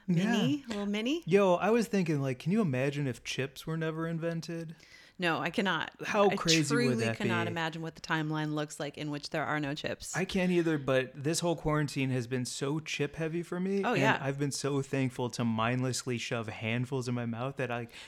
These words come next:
Speaker 2: the other day, I was just kinda like, "I'm thankful for chips."
Speaker 1: Yeah.
Speaker 2: You know?
Speaker 1: I've lived in a bag of chips.
Speaker 2: Yeah.
Speaker 1: Like, you know how Bobo, <laughs> my cat, gets in that fucking box?
Speaker 2: You put a box down for Bobo, and he, like,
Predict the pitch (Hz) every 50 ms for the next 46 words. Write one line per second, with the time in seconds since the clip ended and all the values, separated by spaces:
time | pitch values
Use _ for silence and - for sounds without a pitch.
0 | - - 160 180 190 175 135 143 151 147 143 127 123 - - - - - 151 165
1 | 170 165 147 160 - 147 139 139 127 120 117 117 - - - - - _ _ -
2 | - - - 180 - - 185 247 269 - - 302 277 - - 156 151 - - 160
3 | 208 240 - - - - - - - - _ - 190 196 196 226 262 262 - -
4 | - - 135 135 131 127 147 185 240 285 - - 196 240 247 240 247 220 196 196
5 | 196 202 202 202 190 185 170 160 156 147 139 135 127 - 131 90 - - - -
6 | - - 151 233 226 240 247 208 220 - - - - 185 190 - - - - 226
7 | 220 220 - 240 202 214 190 196 196 196 269 269 247 233 - - - 311 - -
8 | - 277 - - 214 240 226 214 202 202 202 180 180 180 - 214 196 - 196 190
9 | 180 127 160 - 202 - 202 185 156 160 143 151 190 233 - - - - - -
10 | - - - 165 185 180 226 226 208 151 135 160 160 160 147 - - 151 143 139
11 | 123 - 139 120 117 123 123 127 123 120 120 117 113 110 110 - - - - -
12 | _ - 160 160 135 131 127 120 110 - 151 156 147 147 139 131 - -